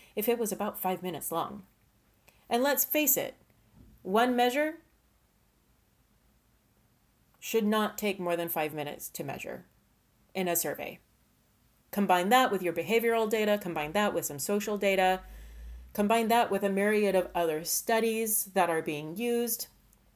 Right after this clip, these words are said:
using consistency, using systematic research to,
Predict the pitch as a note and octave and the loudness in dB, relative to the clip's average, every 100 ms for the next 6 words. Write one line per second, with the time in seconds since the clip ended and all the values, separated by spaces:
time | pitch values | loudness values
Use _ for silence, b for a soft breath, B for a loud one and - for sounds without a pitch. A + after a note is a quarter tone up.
0 | _ - - A#3 G#3+ G3+ E3+ E3 C4 B3+ | _ -18 -4 -2 0 -2 -4 0 2 2
1 | A#3+ - G#3 F#3+ E3+ D#3+ - D#3 D3+ D3 | -2 0 0 0 -4 -4 -4 -4 -8 -8
2 | D3 - A3 A#3+ A3 G3+ F#3 - - E3 | -8 -8 -2 0 0 0 0 -4 -8 -8